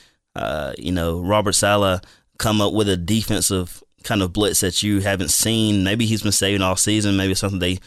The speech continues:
use sparingly. But, uh, I think they'll sh-, maybe sh-, pick their spots and choose when to blitz Patrick Mahomes.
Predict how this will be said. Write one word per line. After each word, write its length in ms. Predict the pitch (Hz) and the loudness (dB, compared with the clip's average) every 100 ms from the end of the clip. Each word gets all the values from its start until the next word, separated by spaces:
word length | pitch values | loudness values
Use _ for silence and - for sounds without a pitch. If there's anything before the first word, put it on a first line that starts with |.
| - - - | -18 -16 -4
use 240 | 92 95 | 0 0
sparingly. 640 | - 101 104 98 87 85 85 - _ - | 0 0 0 0 0 -2 -4 -12 _ -6
But, 180 | 85 90 | 0 2
uh, 340 | 87 82 82 87 _ | 2 0 -2 -6 _
I 120 | - | -6
think 260 | 101 170 127 | -2 0 2
they'll 240 | 131 120 | 2 4
sh-, 140 | 117 - - | 2 -2 -4
maybe 340 | 113 131 135 | -2 0 2
sh-, 200 | 113 - - - - | 0 -2 -8 -8 2
pick 200 | 143 - | 2 4
their 140 | 113 | 0
spots 520 | 95 - 107 104 - | 0 0 2 2 2
and 100 | 101 | -2
choose 460 | 95 110 104 95 87 - - - | 0 2 2 2 -2 -10 -20 -16
when 220 | - 90 90 | -2 0 2
to 80 | |
blitz 260 | 82 92 85 | 2 0 0
Patrick 340 | - 95 - | 0 -2 -2
Mahomes. 480 | 80 85 90 71 76 | -6 -4 -2 -4 -8